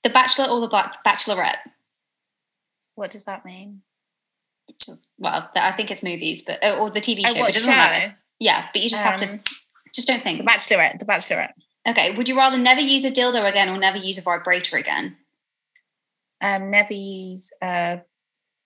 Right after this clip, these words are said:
Speaker 2: vibrator again, weirdly.
Speaker 1: Uh, would you rather have the best sex of your life once or mediocre sex every day?
Speaker 2: Well, I'm more used to the second, so yeah,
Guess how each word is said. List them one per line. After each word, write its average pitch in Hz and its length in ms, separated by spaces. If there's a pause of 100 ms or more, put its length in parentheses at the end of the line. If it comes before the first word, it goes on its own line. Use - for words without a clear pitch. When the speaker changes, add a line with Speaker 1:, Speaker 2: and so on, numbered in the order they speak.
Speaker 2:
vibrator 165 600
again, 165 540 (160)
weirdly. 165 640 (680)
Speaker 1:
Uh, 285 260
would 240 100
you 262 60
rather 269 180
have 262 180
the 240 60
best 285 280
sex - 220
of 247 60
your 240 120
life 208 200 (100)
once 254 320
or 220 80
mediocre 208 460
sex - 280
every 180 180
day? 165 400 (1300)
Speaker 2:
Well, 220 360
I'm 233 180
more 240 140
used 196 320
to 175 60
the 175 100
second, 175 500
so 170 160
yeah, 170 380